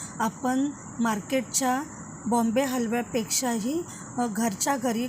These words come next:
खूप चांगला हलवा तयार केलेला आहे आणि खूप टेस्टी, चवदार झालेला आहे. छान वाटतोय ना? हे बघा. आता आपण हा हलवा आहे ना, बिटाचा हलवा, आपण सर्व करून घेऊया.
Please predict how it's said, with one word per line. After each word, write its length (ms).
खूप 180
चांगला 360
हलवा 420
तयार 240
केलेला 440
आहे 240
आणि 240
खूप 160
टेस्टी, 380
चवदार 560
झालेला 420
आहे. 540
छान 200
वाटतोय 400
ना? 220
हे 120
बघा. 320
आता 200
आपण 340
हा 180
हलवा 300
आहे 100
ना, 140
बिटाचा 420
हलवा, 300
आपण 220
सर्व 460
करून 220
घेऊया. 320